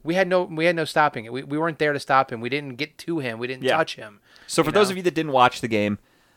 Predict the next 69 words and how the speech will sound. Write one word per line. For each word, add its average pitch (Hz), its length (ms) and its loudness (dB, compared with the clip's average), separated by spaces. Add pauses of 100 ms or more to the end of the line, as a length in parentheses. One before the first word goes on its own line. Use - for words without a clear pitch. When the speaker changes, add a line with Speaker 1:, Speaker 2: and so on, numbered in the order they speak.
(240)
Speaker 2:
or 110 440 6
aren't 120 200 6
Browns 110 300 0
fans 104 300 -4
for - 100 -8
that 107 160 0
matter, 110 400 0
we'll 113 260 -2 (120)
quickly 113 320 -6
talk 107 280 -4
about 104 200 -4
that, 139 340 -2
this, 120 200 -6
this 120 200 -10
game. 135 280 -6 (500)
Uh, 113 180 -2
it 110 40 0
was 107 100 -8
fourteen 196 380 -2
fourteen 165 420 -2
going 139 160 2
into 156 100 0
halftime. 127 480 0 (560)
Uh, 117 280 4
the 110 100 -4
big 131 300 0
blow 131 320 8
for 127 140 -4
the 120 60 -2
Browns, 117 600 4 (360)
uh, 104 160 0
Jarvis 127 360 2
Landry 123 340 0
obviously 117 300 2
got 107 160 0
hurt 120 280 2
on 107 160 -2
the 107 80 -4
first 117 320 -2
possession 110 440 -2
within 110 220 -8
the 107 60 -8
first - 280 -8
three 110 160 -10
plays. 127 320 -4
Speaker 1:
Yeah, 123 60 -2
Speaker 2:
Then 120 80 -2
Speaker 1:
it - 20 -8
was 117 80 -6
Speaker 2:
it - 40 -2
was 104 40 -4
Speaker 1:
like - 20 -10
Speaker 2:
a - 20 -10
Speaker 1:
second 131 320 -4
catch, 120 320 -6
I 117 60 -14
think. 110 220 -16
Speaker 2:
it 120 40 -8
was 117 80 -4
Speaker 1:
Yeah. 117 60 -2
Speaker 2:
a - 40 -6
third 143 300 2
down 139 260 4
play. 127 380 2
I 113 60 -4
think 117 160 -6
he 117 80 -10
caught 120 300 4
it - 180 -2